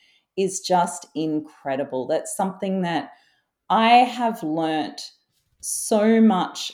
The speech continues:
about the world, but also about myself and my ways of thinking through connecting with other people. And that is definitely the number one most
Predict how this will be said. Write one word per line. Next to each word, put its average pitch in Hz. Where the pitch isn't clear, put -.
about 147
the 139
world, 247
but 175
also 170
about 143
myself 151
and 151
my 143
ways 143
of 127
thinking 196
through 226
connecting 170
with 139
other 120
people. -
And 190
that 180
is 175
definitely 160
the 175
number 180
one 156
most 190